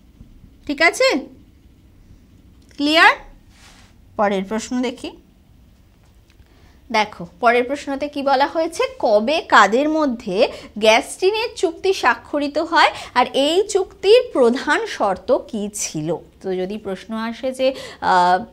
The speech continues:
কবে স্বাক্ষরিত হচ্ছে, কি শর্ত রয়েছে, কি বলবো, যে আঠেরোশো পঁয়ষট্টি খ্রিস্টাব্দে, সালটা মনে রাখতে হবে, প্রাশিয়া আর অস্ট্রিয়ার মধ্যে গ্যাস্টিনের চুক্তি স্বাক্ষরিত হয়েছিল। তাহলে আঠেরোশো পঁয়ষট্টি খ্রিস্টাব্দে কাদের মধ্যে?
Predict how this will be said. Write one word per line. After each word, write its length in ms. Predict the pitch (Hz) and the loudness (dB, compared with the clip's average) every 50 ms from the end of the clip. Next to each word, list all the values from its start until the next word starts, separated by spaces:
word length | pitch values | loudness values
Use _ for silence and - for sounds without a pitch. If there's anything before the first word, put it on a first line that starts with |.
| - | 0
কবে 200 | 247 208 208 226 | 0 2 2 2
স্বাক্ষরিত 540 | - - 226 226 240 - 254 240 240 226 233 | -2 -2 -6 -8 -6 -8 -6 -6 -6 -6 -6
হচ্ছে, 400 | 247 247 226 220 226 - 247 240 | -6 -4 -4 -6 -6 -6 -8 -8
কি 160 | 233 240 247 | -4 -4 -6
শর্ত 340 | 240 - 247 240 233 - - | -4 -2 -4 -6 -6 -6 -6
রয়েছে, 300 | 240 240 254 247 247 262 | -2 -2 -2 -2 -6 -10
কি 160 | 254 262 262 | -8 -6 -6
বলবো, 420 | 247 254 269 269 269 254 302 523 571 - - - - - | -2 0 0 0 0 0 -2 -2 -2 -4 -10 -16 -16 -6
যে 140 | - 277 285 | 2 2 4
আঠেরোশো 640 | 285 247 226 220 226 - 320 302 320 320 - - 403 415 - | 6 4 2 2 2 -2 -2 -2 -2 -2 -2 -4 -4 -4 0
পঁয়ষট্টি 800 | - 277 269 285 330 330 - - - 480 494 - - 508 494 494 | 0 2 4 4 4 2 0 0 0 0 0 0 2 0 0 0
খ্রিস্টাব্দে, 540 | - 320 285 190 - - 226 196 208 190 202 | 0 -4 -4 -4 -4 -4 -4 -4 -4 -4 -8
সালটা 400 | 202 - 247 240 240 247 247 254 | -6 0 2 2 2 2 -2 -6
মনে 240 | 240 226 214 220 220 | -6 -6 -8 -6 -6
রাখতে 280 | 214 214 - - - | -6 -6 -6 -6 -4
হবে, 180 | 254 247 269 381 587 587 622 - - - - | -4 0 0 0 0 0 -4 -12 -12 -2 4
প্রাশিয়া 500 | - 285 262 302 - - - 403 480 466 480 | 8 8 8 6 4 -6 -2 4 6 6 6
আর 80 | 440 320 233 | 6 4 2
অস্ট্রিয়ার 440 | 247 - - - - 262 254 262 262 | 0 -2 -10 -8 -4 -2 0 0 0
মধ্যে 320 | 247 233 226 226 370 403 | -2 -6 -6 -4 -4 -4
গ্যাস্টিনের 540 | - - 202 202 - - - 202 202 202 196 | -2 -2 -4 -4 -6 -10 -12 -10 -10 -10 -8
চুক্তি 320 | - 220 202 - - 403 | -10 -12 -10 -4 -4 -4
স্বাক্ষরিত 600 | 427 - 247 220 - - - 185 180 190 - - | -2 -2 -6 -8 -8 -12 -12 -12 -12 -12 -10 -10
হয়েছিল। 600 | 269 262 240 175 175 170 - - - 160 - - - - - - - - - | -8 -8 -8 -8 -10 -10 -12 -12 -12 -12 -12 -12 -14 -18 -20 -20 -20 -12 -8
তাহলে 200 | 220 185 185 180 | -6 -6 -4 -4
আঠেরোশো 760 | 170 160 - - - 220 202 196 214 - - - 240 247 247 240 - | -6 -8 -10 -12 -10 -10 -8 -8 -8 -10 -10 -10 -8 -10 -10 -10 -10
পঁয়ষট্টি 840 | 190 175 170 175 190 180 - - 220 214 226 - - - - 262 254 262 - | -10 -8 -8 -8 -8 -10 -12 -12 -12 -12 -12 -14 -16 -8 -8 -8 -8 -8 -10
খ্রিস্টাব্দে 1080 | - 196 196 190 - - - - 208 208 208 202 202 214 - 240 254 294 453 622 622 - - - - - - | -10 -10 -10 -10 -12 -18 -14 -12 -12 -10 -10 -12 -14 -10 -8 -4 -2 -2 -2 -2 -4 -8 -18 -20 -20 -18 -8
কাদের 360 | - 214 185 185 196 208 226 | -6 -6 -4 -4 -6 -6 -6
মধ্যে? 560 | 233 233 240 240 233 233 233 - - 311 392 | -6 -6 -6 -6 -6 -6 -8 -8 -6 -2 0